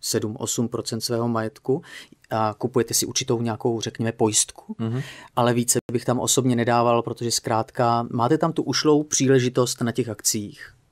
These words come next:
Speaker 2: Dobrá, tak budeme si pamatovat pět, šest, sedm procent a ne moc víc. No a už jsou tady. Už jsou tady kryptoměny, <laughs> tak pojďme na ně.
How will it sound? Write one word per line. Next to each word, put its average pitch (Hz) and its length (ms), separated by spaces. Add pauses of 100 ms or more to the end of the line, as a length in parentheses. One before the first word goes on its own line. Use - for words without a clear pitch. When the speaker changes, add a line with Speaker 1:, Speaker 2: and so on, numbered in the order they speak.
(200)
Speaker 2:
Dobrá, 95 300
tak 95 100
budeme 98 220
si 113 120
pamatovat 110 480
pět, 101 200
šest, - 360 (140)
sedm 113 320
procent 113 640
a 95 220
ne 92 200
moc 113 280
víc. 123 340 (320)
No 135 80
a 131 280
už 131 140
jsou 151 120
tady. 175 240 (360)
Už 107 140
jsou 131 100
tady 131 180
kryptoměny, 139 600
<laughs> - 20
tak 123 140
pojďme 139 260
na 139 60
ně. 135 160